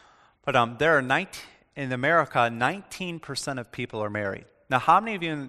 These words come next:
people think that nineteen percent of people are having sex? Right, no, there's tons of people having sex, right? A lot more than nineteen percent.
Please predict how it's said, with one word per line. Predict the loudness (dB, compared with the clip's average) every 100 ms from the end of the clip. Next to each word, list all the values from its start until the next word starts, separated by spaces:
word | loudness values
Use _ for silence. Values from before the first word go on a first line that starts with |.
| -12
people | -10 -8 -8
think | -8 -10 -10
that | -6
nineteen | -2 -2 -4 -12
percent | -10 -10 -10
of | -8
people | -8 -6
are |
having | -4 -6 -6
sex? | -8 -10 -12 _ _ _ _ _ _ _ _ _ _ _ _ _ _ _ _ _ _ _ _ _ -6
Right, | -6 -6 -12
no, | -6 -4 -2 0
there's | 0 0
tons | 4 6 6
of | 0
people | -2 4
having | 4 4
sex, | -2 -4 2
right? | 0 0 -12 -8
A | 6
lot | 8 8
more | 4
than | 2
nineteen | 4 2 -2
percent. | -10 -4 -2